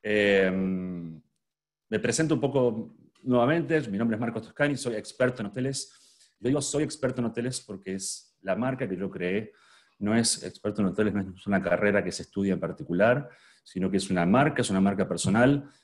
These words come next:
y ya vamos a hablar un poco más adelante de la importancia de elegir un buen nombre cuando uno crea, eh, una marca personal. Quizás, ya me han presentado muy bien, eh, tanto Micaela como Nela de Don Web, pero, mm, quizás para presentarme una forma que para mí es,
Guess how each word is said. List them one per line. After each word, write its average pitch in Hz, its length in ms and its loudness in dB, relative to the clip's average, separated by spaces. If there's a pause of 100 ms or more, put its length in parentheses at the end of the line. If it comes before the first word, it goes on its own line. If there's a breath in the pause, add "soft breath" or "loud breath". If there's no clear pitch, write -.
(200 loud breath)
y - 80 -10
ya 107 120 2
vamos 107 220 4
a 95 40 4
hablar 104 340 2
un 87 340 -2
poco 95 180 -2
más 98 200 2
adelante 101 340 4
de 95 60 4
la 92 80 2
importancia 90 540 -2
de 90 60 2
elegir 90 280 -2
un 92 120 0
buen 92 200 0
nombre 98 300 -2
cuando 87 200 -10
uno 92 140 -8
crea, 90 420 -2 (160)
eh, 78 380 -4
una 78 200 -12
marca 80 360 -10
personal. 78 600 -12 (960 soft breath)
Quizás, - 840 2
ya 104 80 6
me 104 120 6
han 101 120 4
presentado 101 400 2
muy 104 180 4
bien, 135 400 2
eh, 85 300 -12 (240)
tanto 90 400 -6
Micaela 90 400 0
como 87 160 -6
Nela 95 180 -2
de 85 140 -4
Don 92 140 -2
Web, 127 220 0 (440 soft breath)
pero, 101 420 6
mm, 90 260 -6 (220)
quizás 139 280 -2
para 147 180 4
presentarme 127 480 2
una 117 440 -2
forma 110 340 -4
que 104 80 -4
para 101 160 -4
mí 104 180 -2
es, - 520 -8